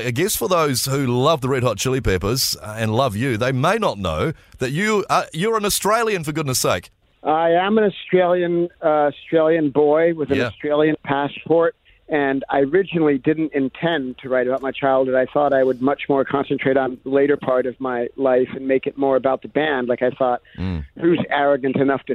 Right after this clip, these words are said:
Speaker 2: think that anyone would want to read about their childhood? We've all got wacky childhoods, you know? But when I started going back to my time in Australia, you know, I left Australia when I was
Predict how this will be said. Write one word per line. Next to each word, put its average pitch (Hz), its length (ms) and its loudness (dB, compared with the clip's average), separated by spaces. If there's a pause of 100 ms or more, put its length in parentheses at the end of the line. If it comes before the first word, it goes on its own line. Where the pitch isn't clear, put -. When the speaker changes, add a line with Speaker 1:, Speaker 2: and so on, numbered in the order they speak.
Speaker 2:
think 147 220 0
that 127 100 -2
anyone 135 340 4
would 123 80 0
want 127 140 0
to 117 60 -2
read 135 180 2
about 127 240 -2
their 127 120 0
childhood? 107 540 -4
We've 107 160 -6
all 156 160 2
got 120 260 -2
wacky 117 360 -6
childhoods, 107 600 -4
you 113 120 0
know? 117 220 2 (760)
But 147 200 2
when 156 100 2
I 147 120 0
started 185 420 0
going 147 320 2
back 151 340 -2
to - 100 -6
my 131 180 -2
time 131 340 0
in 127 80 -2
Australia, 127 680 2 (280)
you 156 140 2
know, 131 100 2
I 131 60 2
left 165 200 0
Australia 151 320 0
when 143 40 0
I 139 40 2
was 131 120 2